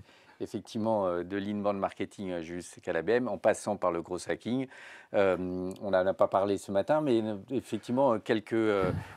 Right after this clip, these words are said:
euh, même, euh, tactiques,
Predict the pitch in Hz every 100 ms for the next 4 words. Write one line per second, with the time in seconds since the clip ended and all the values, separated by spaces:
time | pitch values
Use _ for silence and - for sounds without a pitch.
0 | - 90 90 87 90 87 87 87 87 87
1 | 87 87 101 98 92 87 - _ _ _
2 | - 135 - 147 143 143